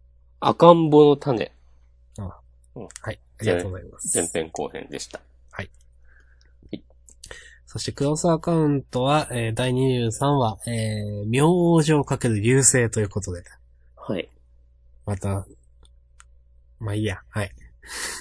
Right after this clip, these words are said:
Speaker 2: そうですね。
Speaker 1: はい。
Speaker 2: 今週、あのー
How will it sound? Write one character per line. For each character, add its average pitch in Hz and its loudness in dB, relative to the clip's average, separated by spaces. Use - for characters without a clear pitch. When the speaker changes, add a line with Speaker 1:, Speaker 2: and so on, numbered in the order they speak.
Speaker 2:
そ - -20
う - -20
で - -20
す - -10
ね。 139 -4
Speaker 1:
は - -12
い。 - -12
Speaker 2:
今 139 -4
週、 160 2
あ 123 -2
の 107 -2
ー - -20